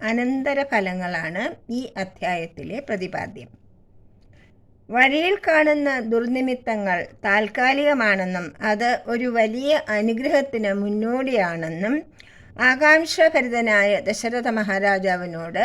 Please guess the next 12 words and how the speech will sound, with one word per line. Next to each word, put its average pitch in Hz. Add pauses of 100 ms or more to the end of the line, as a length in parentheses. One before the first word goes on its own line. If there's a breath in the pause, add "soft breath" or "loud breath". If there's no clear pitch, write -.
വസിഷ്ഠ 226
മഹർഷി 180
പറയുന്നു. 180 (2750 soft breath)
ജമദഗ്നിയുടെ 311
പുത്രനായ 233
പരശുരാമൻ 208 (580)
മഹാവിഷ്ണുവിൻ്റെ 269 (100)
അവതാരമാണ്. 202 (760 soft breath)
തൻ്റെ 330
പിതാവിനെ 285
വധിച്ച 214 (300)
കാർത്തവീര്യാർജുനനെയും 247